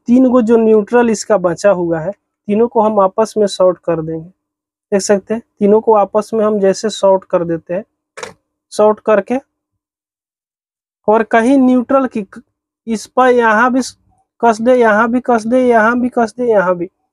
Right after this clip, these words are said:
किसी neutral की terminal पर इसको लगाकर कस देना है, ताकि इसको neutral मिल सके,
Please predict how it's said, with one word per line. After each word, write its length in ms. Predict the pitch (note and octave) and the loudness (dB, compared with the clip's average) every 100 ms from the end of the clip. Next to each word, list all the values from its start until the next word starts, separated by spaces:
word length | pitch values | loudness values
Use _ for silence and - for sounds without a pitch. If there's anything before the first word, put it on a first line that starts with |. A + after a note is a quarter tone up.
| _ | _
किसी 300 | A#3+ A3+ C#4+ - | -2 0 0 0
neutral 460 | A3 A#3 A3+ C4 C4 | 0 0 2 0 -2
की 200 | - C#4 D#4+ _ | 0 0 -2 _
terminal 420 | A3 G#3+ A3 A#3+ | 0 2 2 2
पर 140 | B3 A#3+ | 2 0
इसको 280 | A3 - A3+ | -2 0 2
लगाकर 440 | G#3+ G3+ G3 G#3+ G3+ | 2 2 0 -4 -4
कस 140 | F#3 | -6
देना 220 | F3 E3 D#3 | -6 -8 -8
है, 100 | - _ _ | -14 _ _
ताकि 220 | A3 G3+ A#3 | -4 -2 -2
इसको 260 | - C4 | -2 0
neutral 460 | A#3+ A3 G3+ A3 A3+ | 2 2 0 0 2
मिल 200 | G#3 F3+ | 2 0
सके, 280 | E3 F3 - | -2 -8 -10